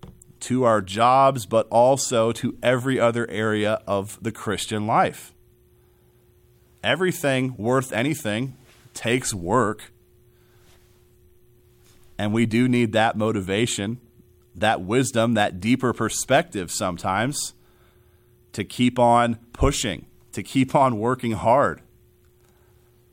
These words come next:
It can be quite easy to maybe wake up late in the morning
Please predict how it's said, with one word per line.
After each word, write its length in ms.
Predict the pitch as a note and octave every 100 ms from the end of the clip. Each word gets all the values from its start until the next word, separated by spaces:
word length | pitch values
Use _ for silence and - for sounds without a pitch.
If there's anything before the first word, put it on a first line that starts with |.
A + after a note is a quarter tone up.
| _ _ _ _ _ _ _ _
It 160 | - A2+
can 140 | D3+
be 340 | C#3 B2+ C3+ C3+ - - - - -
quite 400 | - A#2 A#2+ D#3 -
easy 480 | C#3+ - - F2 D2
to 520 | - A#2 G#2+ G#2 G2+ - _ _
maybe 240 | F#2 G#2 A2+
wake 300 | F#2+ A#2+ B2+
up 160 | B2+
late 200 | G#2 A#2
in 80 | A#2+
the 60 | G#2
morning 440 | G2+ G#2 B2 D3